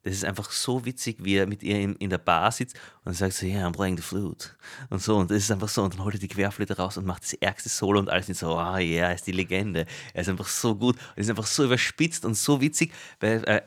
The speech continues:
weil es einfach so, genau, genau das erwartet man sich von so einem Film. Und der war einfach nur über, der war einfach nur überspitzt, aber nicht witzig. Der war einfach durchgehend einfach nur überspitzt.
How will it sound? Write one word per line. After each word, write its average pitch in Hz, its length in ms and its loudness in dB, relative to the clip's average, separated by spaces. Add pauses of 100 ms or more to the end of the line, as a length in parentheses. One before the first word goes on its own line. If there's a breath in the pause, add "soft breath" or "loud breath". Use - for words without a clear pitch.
weil 107 140 4
es 120 80 4
einfach 120 160 2
so, 123 260 2 (520 soft breath)
genau, 113 400 4 (800)
genau 117 340 8
das 123 100 6
erwartet 117 360 6
man 95 80 2
sich 92 120 0
von 98 100 -2
so 98 100 2
einem 87 100 6
Film. 95 220 4 (240 loud breath)
Und 107 180 -6
der 117 160 8
war 127 80 4
einfach 120 160 0
nur 123 180 6
über, 104 220 4
der 107 220 2
war 104 60 4
einfach 107 120 2
nur 113 140 6
überspitzt, 110 520 4
aber 104 120 4
nicht 101 180 4
witzig. - 460 0
Der 95 80 0
war 101 60 0
einfach 107 100 -4
durchgehend 120 320 4
einfach 110 120 2
nur 101 100 4
überspitzt. - 580 0